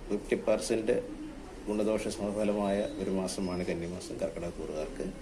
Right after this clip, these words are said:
അവർ ദശാകാല വഴിപാടുകളും അതുപോലെ തന്നെ ശാസ്താനന്ദ മാസം തോറും നീരാഞ്ജനവും ചെയ്യേണ്ടതാണ്. ഇനി ചിങ്ങ കൂറുകാരെ കുറിച്ചാണ്.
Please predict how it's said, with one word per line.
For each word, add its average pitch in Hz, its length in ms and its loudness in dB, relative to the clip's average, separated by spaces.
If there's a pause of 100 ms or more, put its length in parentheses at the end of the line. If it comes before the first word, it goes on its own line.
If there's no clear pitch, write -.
(340)
അവർ 92 420 4
ദശാകാല 95 460 4
വഴിപാടുകളും 95 720 2 (220)
അതുപോലെ 95 340 2
തന്നെ 92 280 2 (1080)
ശാസ്താനന്ദ 95 460 4
മാസം 92 360 0
തോറും 95 300 -2 (120)
നീരാഞ്ജനവും 87 680 -2 (120)
ചെയ്യേണ്ടതാണ്. - 580 -2 (880)
ഇനി 95 240 4 (420)
ചിങ്ങ 104 280 2 (340)
കൂറുകാരെ 85 360 0
കുറിച്ചാണ്. - 500 -8